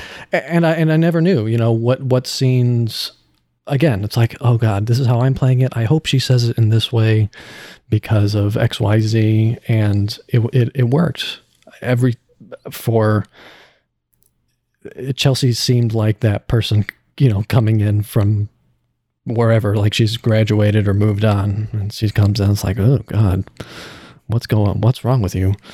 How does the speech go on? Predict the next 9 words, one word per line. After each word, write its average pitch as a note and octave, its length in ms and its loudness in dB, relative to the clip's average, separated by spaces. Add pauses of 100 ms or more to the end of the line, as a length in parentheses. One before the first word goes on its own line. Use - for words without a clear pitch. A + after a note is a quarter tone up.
(400)
Um, F#2+ 260 2
so A2 140 0
that A#2+ 180 0
was, A#2+ 260 0
that A2+ 200 0
was A2+ 140 2
always, A2+ 480 0
that A#2+ 260 0
episode B2 640 -2